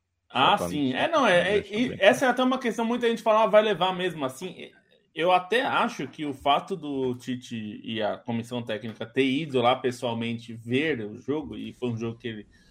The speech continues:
Speaker 1: tomaram, o Pumas tomou um baile,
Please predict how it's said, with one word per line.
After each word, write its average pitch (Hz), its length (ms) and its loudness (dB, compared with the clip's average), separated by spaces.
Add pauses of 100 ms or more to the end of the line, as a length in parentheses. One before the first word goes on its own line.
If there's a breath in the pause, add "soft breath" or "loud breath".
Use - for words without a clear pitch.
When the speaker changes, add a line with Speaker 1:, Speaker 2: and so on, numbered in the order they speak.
(420 soft breath)
Speaker 1:
tomaram, 123 420 4
o 113 300 -4
Pumas 123 340 -2
tomou 123 160 2
um 123 80 4
baile, 123 540 4